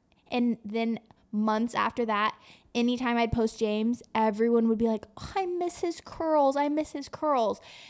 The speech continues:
And then I just was like, "I don't even wanna post pictures of him 'cause I don't wanna get all those messages of people giving their opinion about something that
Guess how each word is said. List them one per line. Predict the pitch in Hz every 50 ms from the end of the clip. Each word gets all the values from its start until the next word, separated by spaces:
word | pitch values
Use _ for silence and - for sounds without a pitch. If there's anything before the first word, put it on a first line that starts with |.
| - - _ _ -
And | 269 294 302
then | 320 320
I | 320 320
just | 294 339 339 330 -
was | 320 302 302
like, | 294 285 180 - - -
"I | 285
don't | 311 330 349
even | 339 359 330 320
wanna | 311 294 285
post | - - - 269 233 240 - -
pictures | 233 220 - 240 240 247
of | 254
him | 277 269 269
'cause | 269 240 -
I | 226 226 233
don't | 247 240 233 233
wanna | 240 247 240
get | 202 196 214 208 208
all | - 208 214
those | 214 214 208 202
messages | 208 185 196 - 220 202 214 214 202
of | - 214 208 -
people | - 226 202 208 208 208
giving | 196 208 208 202 196 208
their | 202 196
opinion | 196 - - 220 208 196 190 196
about | 190 202 - - -
something | - 196 196 - 202 196 196
that | 175 -